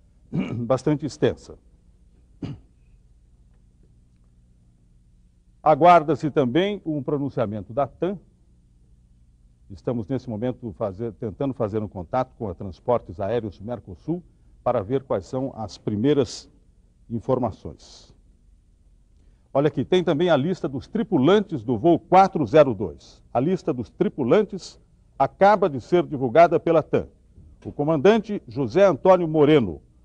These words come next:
o copiloto Ricardo Gomes, os comissários Marcelo Binotto e Janaína Sá, Maricele Carneiro e Gilda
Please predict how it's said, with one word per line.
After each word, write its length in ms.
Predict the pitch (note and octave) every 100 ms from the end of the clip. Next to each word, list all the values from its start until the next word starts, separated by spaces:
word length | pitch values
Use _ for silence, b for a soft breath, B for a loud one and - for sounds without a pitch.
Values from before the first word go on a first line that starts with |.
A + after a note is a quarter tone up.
| -
o 80 | A2+
copiloto 720 | F3+ F3 D3+ F#3+ G#3 F#3 -
Ricardo 680 | G#2+ C#3 - F#3+ G3+ F3 F3
Gomes, 680 | G#2 E3+ D#3 F#2 - - _ _ _
os 140 | G2
comissários 760 | - D#3+ D3 - F#3+ F3 D#3+ - _ _ -
Marcelo 640 | C3+ A#2 - G3 G#3 F#3
Binotto 600 | A#2+ C3 C#3+ F#3+ F#3+ F#3+ - _ _
e 220 | C3 D3+ D3+
Janaína 760 | G#2+ E3 E3 C#3 C#3 B2+ F#2+ - _
Sá, 460 | - - - F#3 G3 - _ _ _ _ G2
Maricele 720 | C3+ E3 C3+ - F3 E3 C3+
Carneiro 680 | - A#2 G2 F3+ G3+ F#3+ D#3+ _
e 160 | - C3+
Gilda 500 | F#2 E3 G3+ F3+ E3+